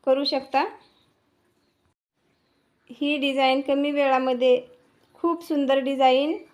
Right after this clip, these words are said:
होणार आहे. तुम्हाला आणखीन नवनवीन गळ्याचे डिझाईन बघायचे असतील तर सारिका फॅशन या चॅनलवर अपलोड झालेले आहेत व्हिडिओ, तिथे जाऊन बघा.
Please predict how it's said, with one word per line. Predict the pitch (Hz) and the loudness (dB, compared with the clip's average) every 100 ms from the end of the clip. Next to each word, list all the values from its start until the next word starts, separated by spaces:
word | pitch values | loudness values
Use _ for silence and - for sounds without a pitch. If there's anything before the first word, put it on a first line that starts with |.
| - - | -12 -4
होणार | 277 269 269 | -2 0 0
आहे. | 262 285 285 453 - _ _ _ _ _ _ _ _ _ _ _ _ _ - - _ | 0 0 -2 -6 -14 _ _ _ _ _ _ _ _ _ _ _ _ _ -20 -20 _
तुम्हाला | 302 269 277 262 262 254 - _ _ | -4 -2 0 0 0 0 -4 _ _
आणखीन | 262 269 269 294 269 | -4 -2 -2 -2 0
नवनवीन | 269 269 269 269 294 294 | 0 2 0 0 -2 2
गळ्याचे | 285 269 269 269 | 4 4 2 -2
डिझाईन | 269 262 262 | -2 0 0
बघायचे | 254 269 262 262 | 0 0 0 0
असतील | 262 269 269 269 | -4 -4 -6 -4
तर | 262 247 - _ _ _ - | -4 -4 -8 _ _ _ -2
सारिका | 277 269 269 | 0 0 0
फॅशन | 277 302 277 269 | -2 -2 -2 -2
या | 262 269 269 | 0 0 0
चॅनलवर | 269 262 262 254 247 - _ _ _ _ _ _ _ - | -2 -2 0 0 -2 -8 _ _ _ _ _ _ _ -2
अपलोड | 269 269 269 285 | -2 2 4 4
झालेले | 294 330 269 262 269 | 2 0 2 2 4
आहेत | 269 285 285 277 | 4 4 2 0
व्हिडिओ, | 294 294 269 277 427 _ _ _ _ _ _ _ _ - | -2 0 2 0 -2 _ _ _ _ _ _ _ _ -12
तिथे | 269 330 285 | -4 0 2
जाऊन | 285 262 269 | 2 0 0
बघा. | 262 254 | -2 -2